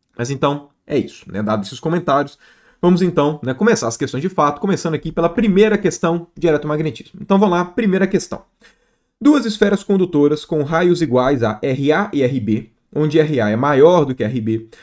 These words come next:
estão ligadas por um fio metálico com capacitância desprezível. A distância entre os centros das esferas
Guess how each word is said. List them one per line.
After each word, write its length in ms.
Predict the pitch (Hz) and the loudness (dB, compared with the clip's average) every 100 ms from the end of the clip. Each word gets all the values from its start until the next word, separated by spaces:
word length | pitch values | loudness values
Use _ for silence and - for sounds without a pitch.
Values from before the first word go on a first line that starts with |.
| - 147 | -14 -8
estão 200 | - 190 | 0 2
ligadas 400 | 165 156 160 160 | 4 2 2 -4
por 180 | 180 | 0
um 80 | 180 | 0
fio 200 | 180 127 | 0 -2
metálico 540 | 143 165 147 147 147 151 | -4 -2 0 0 0 -4
com 160 | 175 | -4
capacitância 800 | 175 160 165 156 - 160 160 - | -4 -4 -4 -4 -2 -2 -2 -4
desprezível. 960 | 113 113 175 175 - 127 120 127 - - _ _ _ _ _ _ _ _ _ - | -2 2 2 2 -2 -2 -6 -10 -10 -12 _ _ _ _ _ _ _ _ _ -2
A 120 | 170 | -2
distância 500 | 220 - 240 226 233 | 0 2 2 4 2
entre 200 | 262 254 | 0 -4
os 100 | 208 | -2
centros 360 | 190 208 202 143 | 0 0 -4 -2
das 220 | 123 127 | 0 -2
esferas 480 | - 139 135 151 | -4 -2 -2 -4